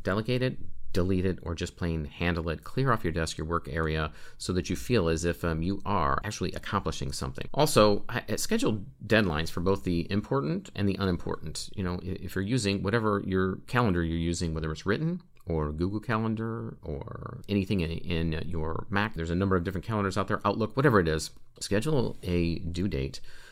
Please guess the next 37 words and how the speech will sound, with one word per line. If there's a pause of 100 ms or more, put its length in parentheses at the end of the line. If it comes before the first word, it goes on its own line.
for
both
the
important
and
the
unimportant.
Um,
same
thing,
things
that
need
to
get
done. (200)
And
don't
continue
to
move
'em
out
over
and
over
again,
'cause
then
all
of
a
sudden
what
happens
on
Friday